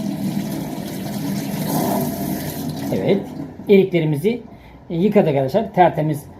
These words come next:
oldu. Şu anda eriklerin, yıkanan erikleri arkadaşlarımız, e, süzülsün. E, boş bidona doldururuz arkadaşlar.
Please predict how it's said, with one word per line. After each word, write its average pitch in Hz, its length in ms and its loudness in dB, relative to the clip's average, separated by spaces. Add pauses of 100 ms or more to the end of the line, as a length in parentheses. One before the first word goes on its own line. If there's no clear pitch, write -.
(160)
oldu. 202 400 4 (320)
Şu - 160 0
anda 226 160 4
eriklerin, 220 500 4
yıkanan 214 380 4
erikleri 190 440 4
arkadaşlarımız, 180 520 2 (520)
e, 180 80 -4
süzülsün. 180 540 0 (460)
E, 185 240 0
boş 269 300 6
bidona 208 300 -2
doldururuz 196 440 6
arkadaşlar. 135 360 -4